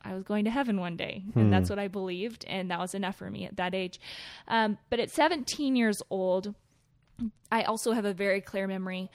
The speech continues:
Speaker 1: And that was really when I dedicated my life to the Lord, or started taking on my faith as a very personal, real thing to me,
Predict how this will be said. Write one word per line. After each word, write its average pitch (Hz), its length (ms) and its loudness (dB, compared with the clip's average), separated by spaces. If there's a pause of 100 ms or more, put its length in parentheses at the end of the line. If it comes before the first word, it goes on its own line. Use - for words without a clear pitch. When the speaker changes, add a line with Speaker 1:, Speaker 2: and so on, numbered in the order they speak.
(460)
Speaker 1:
And 220 180 0
that 233 120 4
was 311 260 0
really 240 340 2
when 208 360 2 (100)
I 190 880 0 (140)
dedicated 226 540 -2
my 240 160 2
life 240 220 2
to - 80 -4
the 247 60 -4
Lord, 240 360 0
or 196 120 -4
started 196 420 -2
taking 190 560 -4 (120)
on 185 540 -2 (460)
my 196 180 0
faith 185 400 -4
as 180 200 -4
a 180 40 -4
very 180 400 0 (220)
personal, 180 760 -2 (240)
real 175 520 -4 (520)
thing 190 200 -4
to 175 60 -6
me, 180 260 -8